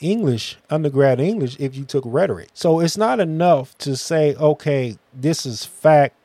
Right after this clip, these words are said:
based off one or two claims." Now, granted, he was the only one to bring some scholarly sources, while Vocab Malone decided, you know,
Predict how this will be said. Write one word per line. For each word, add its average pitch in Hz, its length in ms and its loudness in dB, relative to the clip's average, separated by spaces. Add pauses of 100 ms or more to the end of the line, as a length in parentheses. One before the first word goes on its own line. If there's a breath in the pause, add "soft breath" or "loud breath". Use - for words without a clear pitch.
(120)
based 143 360 2
off 127 400 0 (160)
one 127 420 0
or 123 80 0
two 117 280 -8
claims." 139 540 -6 (120)
Now, 139 240 2
granted, 147 560 0 (200)
he 151 160 -4
was 160 180 -6
the 135 200 -4
only 160 300 0
one 147 380 -2
to 127 140 -4
bring 143 640 -4
some 120 200 -14
scholarly 131 520 -2
sources, 165 920 -6 (140)
while 127 220 -2
Vocab 143 600 2
Malone 123 840 -2 (300)
decided, 139 720 0
you 180 120 -6
know, 135 240 -2